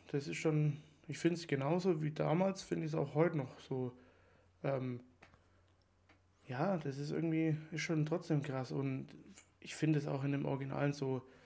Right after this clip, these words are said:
wenn er dann das erste Mal kommt und, und schlägt den, <clears throat> den Typen den Hammer auf den Kopf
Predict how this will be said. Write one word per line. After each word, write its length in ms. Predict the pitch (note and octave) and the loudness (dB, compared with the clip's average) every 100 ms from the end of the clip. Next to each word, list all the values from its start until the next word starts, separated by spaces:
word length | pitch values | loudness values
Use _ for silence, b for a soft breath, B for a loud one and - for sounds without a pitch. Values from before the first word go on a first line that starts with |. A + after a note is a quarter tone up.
| b b - | b b -2
wenn 100 | C3+ | 0
er 80 | B2+ | 2
dann 160 | C3 | 0
das 140 | B2+ - | -2 -2
erste 340 | C#3+ C#3 D3 | -2 0 0
Mal 140 | C3+ | 0
kommt 320 | B2+ C#3+ D3 D3 | -2 0 0 0
und, 260 | C3 B2 | -2 -4
und 400 | - B2+ B2 B2 - | -2 -2 -2 -6 -8
schlägt 360 | - C3 - | -4 -4 4
den, 320 | C#3+ C3+ C3 - | 4 4 0 2
<clears throat> 40 | |
den 600 | G#3 G#3 A3 F#3 D3+ C#3 C3+ | 4 10 10 10 8 4 2
Typen 240 | D3+ D3+ | 6 6
den 160 | C3+ C3+ | 6 4
Hammer 200 | D#3+ C3+ | 4 2
auf 140 | C3 | 0
den 80 | B2+ | -2
Kopf 200 | C#3+ D3+ | 0 -2